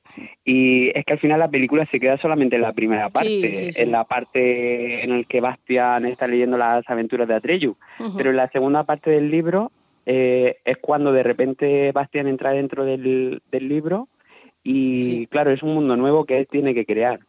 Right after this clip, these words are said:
Speaker 1: Él tiene que comenzar creando su planeta, creando su constitución, por así decirlo, creando sus normas y él poco a poco va creando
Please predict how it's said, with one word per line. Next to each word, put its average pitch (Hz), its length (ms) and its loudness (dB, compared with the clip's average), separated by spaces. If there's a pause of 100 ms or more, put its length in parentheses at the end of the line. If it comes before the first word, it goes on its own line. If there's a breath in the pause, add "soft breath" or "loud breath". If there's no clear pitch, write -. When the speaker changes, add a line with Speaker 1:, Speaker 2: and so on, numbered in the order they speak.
(340 soft breath)
Speaker 1:
Él 127 120 -4
tiene 143 220 0
que 143 100 -2
comenzar 131 460 -2
creando 127 400 0
su 131 220 -4
planeta, 156 680 -2 (100)
creando 131 520 0
su 127 260 -4
constitución, 127 640 -4
por 127 140 -4
así 117 200 -4
decirlo, 139 540 -2 (280 loud breath)
creando 127 420 0
sus 139 200 -2
normas 151 680 -2
y 120 320 0
él 127 120 2
poco - 200 -8
a 135 40 -2
poco 139 220 -4
va 135 140 0
creando 123 420 0